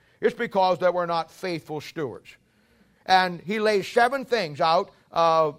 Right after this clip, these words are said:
that, uh, a pastor has to be steward of. Paul doesn't in particular here, but it, through the book he does in, uh,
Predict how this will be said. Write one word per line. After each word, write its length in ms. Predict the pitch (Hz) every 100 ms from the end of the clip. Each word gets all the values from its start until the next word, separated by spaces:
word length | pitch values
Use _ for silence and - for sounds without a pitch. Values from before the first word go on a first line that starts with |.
| -
that, 360 | 170 165 160
uh, 220 | 170 160 156
a 80 | 147
pastor 500 | 190 196 185 - 185
has 200 | 185 180
to 80 | 170
be 120 | 170
steward 360 | - 202 185 151
of. 280 | 160 160
Paul 220 | - 180 180
doesn't 340 | 175 160 143 -
in 160 | 165
particular 480 | 131 - 214 156 139
here, 200 | 143 147
but 220 | 151 143 - _ -
it, 160 | 156
through 180 | - 185
the 100 | 160
book 280 | 127 170 185
he 120 | 160
does 320 | 147 147 147 -
in, 320 | 151 143 139
uh, 180 | 131